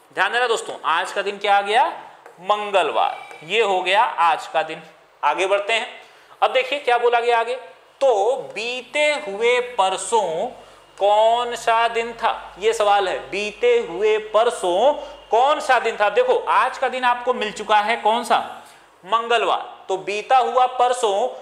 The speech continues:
यानी कि भैया अगर आज मंगलवार है तो कल सोमवार रहा होगा और उसके पीछे रविवार रहा होगा। तो खोजा जाए अपने ऑप्शन में,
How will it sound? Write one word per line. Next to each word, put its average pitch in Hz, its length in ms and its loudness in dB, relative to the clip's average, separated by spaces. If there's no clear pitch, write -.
यानी 214 260 0
कि 247 60 -4
भैया 220 240 2
अगर 226 200 4
आज 220 220 2
मंगलवार 226 600 2
है 240 100 0
तो 247 120 -2
कल 196 240 -2
सोमवार 240 520 0
रहा 214 200 2
होगा 165 420 2
और 214 140 2
उसके 190 260 -4
पीछे 214 720 -4
रविवार 247 500 2
रहा 190 200 0
होगा। 139 300 0
तो - 180 -12
खोजा 214 320 0
जाए 269 180 2
अपने 269 140 -6
ऑप्शन 262 360 2
में, 311 220 -6